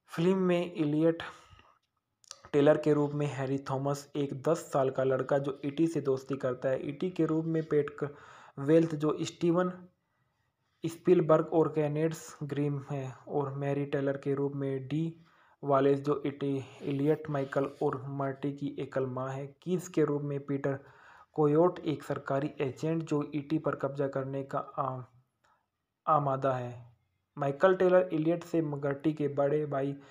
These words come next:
के रूप में, जो रॉबर्ट मेग-, मेगनटन है। गर्टी टेलर इलियट के माइकल्स की छोटी बहन के रूप में, जो ड्यून बेरीमोर है।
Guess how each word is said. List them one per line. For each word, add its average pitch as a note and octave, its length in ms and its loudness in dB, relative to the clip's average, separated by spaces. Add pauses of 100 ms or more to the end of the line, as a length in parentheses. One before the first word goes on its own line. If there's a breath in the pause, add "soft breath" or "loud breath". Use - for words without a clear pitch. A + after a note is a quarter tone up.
(220 loud breath)
के D3+ 120 2
रूप D3+ 180 2
में, C#3 180 -2
जो C#3 100 0
रॉबर्ट D3 340 2
मेग-, C3+ 720 -8
मेगनटन C#3+ 1000 -6
है। C3 280 -8 (840 loud breath)
गर्टी D#3 380 6
टेलर E3+ 300 8
इलियट E3 540 4
के E3+ 160 0
माइकल्स E3 720 0
की E3 200 -2
छोटी D#3 380 -2
बहन D3 300 -2
के D3 180 -4
रूप D3 280 -8
में, D3 240 -4 (560)
जो D3 140 2
ड्यून D#3 380 2
बेरीमोर C#3 540 0
है। C3+ 420 -10